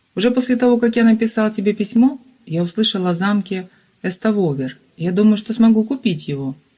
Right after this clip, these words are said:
Он расположен у прекрасного озера Неушател,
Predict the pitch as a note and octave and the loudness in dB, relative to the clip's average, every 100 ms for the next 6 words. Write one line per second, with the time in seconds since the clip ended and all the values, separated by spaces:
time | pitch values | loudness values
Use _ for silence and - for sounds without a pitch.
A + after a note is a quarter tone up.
0 | _ _ A#3+ B3 B3 - A#3+ C#4 F3 D#3+ | _ _ 2 2 2 2 0 2 0 0
1 | E3+ E3+ G#3 A3 G3+ G3 F3 G3 F#3 F#3 | -4 -2 -2 0 0 -2 -2 -2 -2 -2
2 | F#3 F#3 F#3+ - G#3 G#3 D3 C3 | -2 -2 -4 -4 -6 -4 -6 -6